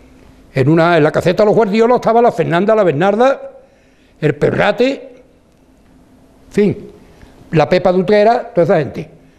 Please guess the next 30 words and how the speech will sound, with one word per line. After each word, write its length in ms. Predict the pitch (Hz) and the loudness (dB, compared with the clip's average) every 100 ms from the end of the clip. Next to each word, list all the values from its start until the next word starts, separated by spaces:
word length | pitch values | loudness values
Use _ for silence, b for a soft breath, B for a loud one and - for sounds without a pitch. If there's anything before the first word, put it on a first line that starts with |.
| b b b b b - | b b b b b -2
En 140 | 165 | 0
la 140 | 170 202 | 2 2
otra 180 | 240 | 0
estaba 280 | 247 220 220 | 0 0 0
esta, 280 | 196 156 165 | 0 -2 -4
cuando 280 | - 165 156 | -2 -2 0
había 180 | 202 196 | 0 0
cincuenta 500 | 220 220 214 214 220 | -2 -2 -2 0 0
o 20 | |
sesenta 420 | 226 202 190 202 | 0 0 -2 -2
cuadros 340 | - 190 196 185 | -2 -2 -2 -2
flamencos 540 | 196 220 214 226 240 - B B | -2 -2 -4 -6 -8 -14 B B
en 120 | 180 185 | 0 0
la 100 | 165 | 2
feria 240 | 175 180 | 0 0
en 60 | 151 | 0
Sevilla, 280 | 208 202 | 0 0
que 80 | 151 | -2
ahora 120 | 147 | -2
hay 60 | 143 | 0
nada 100 | 151 | -2
más 100 | 151 | -2
cuatro. 360 | 214 220 - - - - _ - B B B B B B B B B B B B - | -4 -4 -8 -14 -18 -20 _ -20 B B B B B B B B B B B B 0
Pero 180 | 226 | 2
en 40 | 240 | 4
la 80 | 240 | 2
mía 140 | 240 | 2
estaba 340 | 240 247 151 | 2 0 0
Pedro 260 | - 202 226 | 0 0 0
Peña, 360 | 226 214 165 | 0 -2 -2